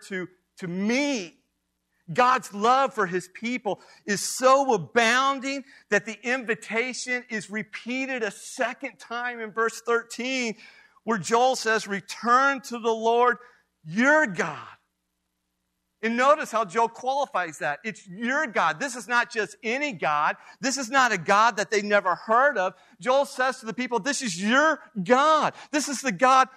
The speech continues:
who chose you. This is the God who delivered you out of bondage in Ex-,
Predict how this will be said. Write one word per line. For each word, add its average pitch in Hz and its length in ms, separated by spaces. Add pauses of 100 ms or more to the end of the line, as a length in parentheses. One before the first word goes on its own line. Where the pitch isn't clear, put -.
who 262 140
chose 277 640
you. 294 100
This 285 220
is 247 100
the 262 80
God 247 300
who 247 100
delivered 240 640
you 233 160
out 269 240
of 196 160 (420)
bondage 254 460
in 254 160
Ex-, 294 380